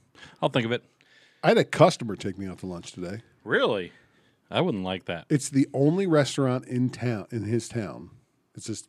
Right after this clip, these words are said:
Speaker 2: podunk little town in Nebraska.
Speaker 1: Yeah.
Speaker 2: It's literally the only restaurant. It's a barbecue place. It has seven tables.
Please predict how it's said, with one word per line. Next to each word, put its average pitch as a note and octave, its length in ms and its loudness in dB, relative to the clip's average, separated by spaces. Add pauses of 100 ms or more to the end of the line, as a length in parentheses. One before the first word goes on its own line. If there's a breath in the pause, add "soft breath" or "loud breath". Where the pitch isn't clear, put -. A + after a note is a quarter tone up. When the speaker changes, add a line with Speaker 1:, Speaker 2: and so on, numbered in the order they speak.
Speaker 2:
podunk B2 460 -2
little B2 180 0
town A2+ 260 -2
in A2+ 80 -4
Nebraska. F2+ 540 -6
Speaker 1:
Yeah. A2+ 180 -6 (380 soft breath)
Speaker 2:
It's D3 240 -2
literally C3+ 540 6
the A#2 160 -2
only C3+ 240 4
restaurant. A2+ 420 0
It's G#2+ 120 -12
a A#2 40 -6
barbecue A#2 440 -2
place. F#2 240 -8
It A2 60 -12
has A2+ 180 -6
seven B2+ 480 -2
tables. - 560 -8